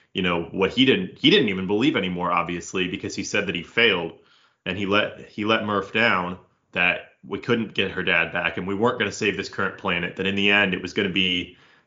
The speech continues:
you know, they had to build a new society of humans elsewhere and let this one die. It's not, the thing about it, though, is it's really hard. Like you said, we're getting back to what we were saying at the beginning. It's really hard to tell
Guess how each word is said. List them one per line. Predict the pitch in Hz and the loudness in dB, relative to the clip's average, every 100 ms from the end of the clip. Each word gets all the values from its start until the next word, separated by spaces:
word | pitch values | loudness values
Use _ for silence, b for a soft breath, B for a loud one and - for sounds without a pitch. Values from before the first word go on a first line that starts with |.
| _ | _
you | 98 | -2
know, | 90 | 0
they | 92 | 4
had | 104 | 2
to | 92 | 2
build | 110 104 | 2 2
a | 92 | 2
new | 101 98 | 0 -2
society | - - 98 95 90 | -4 -2 2 4 2
of | 85 | -2
humans | 107 98 90 82 | -4 -4 -4 -6
elsewhere | 98 98 101 - 85 85 90 - b b | 0 0 0 -2 2 2 0 -6 b b
and | 95 | -2
let | 95 | 0
this | 110 101 | 0 -2
one | 98 85 | -4 2
die. | 104 110 92 85 82 - _ _ _ _ _ _ _ - | 6 8 6 2 -4 -14 _ _ _ _ _ _ _ -14
It's | - 120 | -10 2
not, | 131 143 143 107 | 6 6 4 -2
the | 113 | -2
thing | 151 151 | 0 2
about | 104 117 120 | 4 4 4
it, | 101 | 2
though, | 98 95 95 | 0 0 0
is | 98 104 101 92 - _ _ _ _ _ _ _ _ _ _ _ _ - | 0 2 2 -2 -12 _ _ _ _ _ _ _ _ _ _ _ _ -10
it's | 127 110 | -8 -2
really | 131 147 | 2 2
hard. | 120 127 131 131 | 4 4 4 0
Like | 143 | -2
you | 156 | -2
said, | 165 156 | -4 -2
we're | 143 | 4
getting | 165 165 | 4 6
back | 160 | 4
to | 175 | 4
what | |
we | 165 | 0
were | |
saying | 160 165 | 0 0
at | |
the | 160 | 2
beginning. | 165 113 | 2 2
It's | 113 | 2
really | 165 151 | 4 4
hard | 143 135 | 2 0
to | |
tell | - 110 120 139 | -2 0 0 -2